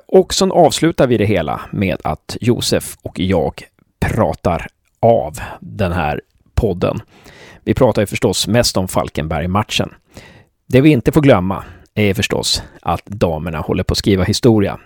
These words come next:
Gävle I F kan på lördag bli klara för division ett. Och det är inte, eh, dåligt. Vi hoppas att det blir mycket folk på läktarna då.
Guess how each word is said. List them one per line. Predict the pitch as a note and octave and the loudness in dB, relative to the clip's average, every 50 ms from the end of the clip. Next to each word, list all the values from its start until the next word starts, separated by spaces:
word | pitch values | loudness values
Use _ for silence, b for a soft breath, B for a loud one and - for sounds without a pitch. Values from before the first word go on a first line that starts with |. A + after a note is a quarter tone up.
| _ - | _ -10
Gävle | - A2 A2 A2+ A2+ A#2 A#2+ | -4 0 2 4 4 4 4
I | A#2+ A#2 A2+ | 6 6 6
F | A#2 A2+ - - - - - - _ _ _ | 4 2 0 -4 -12 -12 -14 -14 _ _ _
kan | - - A#2+ G#2 G#2 G#2+ | -4 0 0 0 0 0
på | G#2+ - - G#2+ G2+ G2 - - | -4 -4 -2 0 0 -2 0 2
lördag | G#2+ G#2+ A2 A#2 A2+ A2 A2 G2 F2+ F2 | 2 4 4 4 4 2 0 -2 -4 -4
bli | G2 G2 | -4 -4
klara | - - G2+ F#2+ F#2 F#2 | 0 0 0 0 0 -2
för | - - G2+ G2 F2 F#2 | -2 -2 -2 -2 -2 -2
division | F#2 A2 G#2 F#2 F#2+ - - A2 | -2 -2 0 0 0 0 0 0
ett. | A2+ G2+ - - _ - - - B B B B B B B B B | 0 0 -2 -6 _ -8 -8 -8 B B B B B B B B B
Och | B B B - - - - | B B B -6 -4 -4 -4
det | G2+ A2 B2+ B2 A2+ - - - - F#2+ F2 | -2 -2 0 0 0 0 -2 0 0 0 0
är | E2 - - | 0 -2 -2
inte, | - G2+ F#2 D2+ F2+ _ - - F#2 F2 C#2 - - - | -2 -2 -2 -2 -4 _ -4 -2 -2 -2 -2 -4 -8 -8
eh, | - - F2+ D#2 C#2 C2 A#1 - | -6 -4 -4 -2 -4 -4 -6 -8
dåligt. | - G#2 G2 - F#2+ E2+ D#2+ - - - - - - - B B B B B B B B _ _ _ _ _ _ | -10 -8 -4 -2 0 0 0 -2 -4 -4 -6 -6 -8 -8 B B B B B B B B _ _ _ _ _ _
Vi | - G#2 G2 | -2 0 0
hoppas | - A#2 G2+ - A#2 A2 - | 2 0 0 0 0 0 0
att | G2 | 0
det | G#2 | 0
blir | G2+ G2+ G2+ | 2 2 4
mycket | A2+ A#2 B2+ C3 - - C3 | 4 6 4 4 2 0 0
folk | - C3+ C#3+ D3 C#3+ - - - | 2 2 2 2 0 -2 -8 -6
på | - - G#2+ | -2 -2 0
läktarna | A2 A#2+ G#2+ - - B2+ B2 B2 A#2+ | 0 0 -2 -2 -2 -2 0 2 4
då. | A2+ A#2+ - | 4 2 2